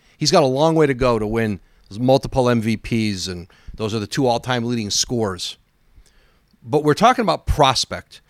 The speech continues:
and where his development is right now as a teenager. To me, it's not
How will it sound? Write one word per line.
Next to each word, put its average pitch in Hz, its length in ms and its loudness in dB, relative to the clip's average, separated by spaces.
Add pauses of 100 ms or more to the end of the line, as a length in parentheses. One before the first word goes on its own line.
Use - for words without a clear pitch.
(240)
and 120 200 -2
where 190 240 4
his 175 240 2
development 139 800 0
is 135 240 0
right 127 260 0
now 117 380 -4 (400)
as 117 160 0
a 113 60 -4
teenager. 110 680 -2 (1500)
To - 140 0
me, 202 440 2 (180)
it's 175 300 2
not 160 340 0